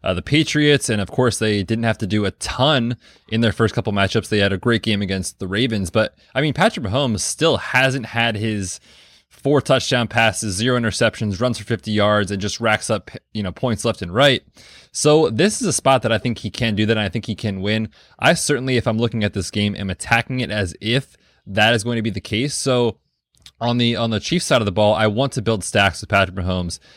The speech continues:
and Tyreek Hill and potentially Kelce, and then throw in C E H as well into a few lineups. I wanna have a lot of different exposure to this game on the Chiefs side of the ball, because I agree, man. I think they're gonna come out and absolutely just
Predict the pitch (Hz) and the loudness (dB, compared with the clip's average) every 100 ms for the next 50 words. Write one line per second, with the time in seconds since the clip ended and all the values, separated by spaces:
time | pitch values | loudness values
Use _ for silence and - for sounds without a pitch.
0 | - 113 107 117 107 98 - 95 90 - | -10 -4 -2 2 2 0 0 0 0 -4
1 | _ - 113 117 123 - 107 - 101 87 | _ -4 0 2 0 0 -4 0 0 0
2 | 90 82 - _ - 120 117 135 127 117 | -2 -6 -10 _ -4 0 0 4 4 2
3 | 107 127 113 107 107 113 95 110 147 120 | -2 -2 0 2 2 0 0 2 2 2
4 | 107 - 104 101 104 - 110 120 143 123 | 0 -2 -2 0 -2 -2 -2 -2 -2 0
5 | 131 110 101 110 123 113 113 - 101 - | 0 0 0 4 4 2 0 -2 -6 -4
6 | 101 104 95 98 90 107 107 98 95 87 | -2 -2 -2 -4 -4 -2 -2 -2 -4 -4
7 | 117 107 98 92 90 92 87 _ - - | -4 0 -2 -2 -2 -2 -2 _ -20 -6
8 | 113 127 110 131 104 107 98 98 98 104 | 0 2 4 4 4 2 2 0 0 0
9 | 117 107 104 95 104 95 95 87 98 - | 0 0 0 -2 -2 -4 -2 -2 -2 -2
10 | 95 95 90 85 87 - | -8 -6 -6 -6 -8 -10